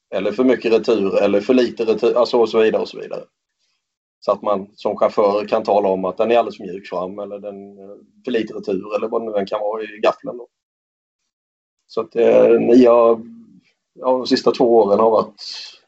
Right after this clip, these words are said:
riktigt häftigt att se, liksom, den kunskapen de har fått, fått med sig helt enkelt. Och det är klart, det, det, den utbildningen, om man ska kalla det, som du har fått via Kim, den kunskapen, den är ju grym, alltså.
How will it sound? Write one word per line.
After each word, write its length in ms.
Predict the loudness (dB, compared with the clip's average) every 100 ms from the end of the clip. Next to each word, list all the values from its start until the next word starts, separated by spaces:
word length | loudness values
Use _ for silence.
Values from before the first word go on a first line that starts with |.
| _ _ _ _ _ _ _ -6
riktigt 400 | -6 -6 -8 -2
häftigt 340 | -2 -2 -8 -8
att 100 | -4
se, 180 | -2 -2
liksom, 300 | -6 -8 -4
den 160 | -4
kunskapen 520 | -2 -4 -2 -4 -4
de 160 | -8 -8
har 220 | -10 -12 _ _ _ _ -6
fått, 220 | -6 _ -12 -4
fått 180 | -2
med 200 | -2 -4
sig 160 | 0 0
helt 140 | 2 -2
enkelt. 320 | -4 -10 -20 _ _ _ _ _ _ _ _ _ _ _ _ _ _
Och 60 | -2
det 40 |
är 20 |
klart, 220 | -2 -2
det, 180 | -4 -4
det, 200 | -6 -8 -12 _ _ _ _ _ _ -20 _ _ _ _ _ -2
den 140 | 0
utbildningen, 640 | 0 0 0 0 0 0 0
om 80 |
man 100 | 0
ska 100 | -2
kalla 260 | -2 -2 -2
det, 100 | -6
som 160 | -8 -4
du 60 |
har 100 | -4
fått 240 | -2 -4 -2
via 200 | -2 -2
Kim, 300 | -6 -6 -4
den 320 | -4 -4 -8
kunskapen, 540 | -10 -6 -6 -6 -10
den 140 | -12 -12
är 40 |
ju 200 | -14 -10
grym, 300 | -4 -4 -4
alltså. 200 | -8 -14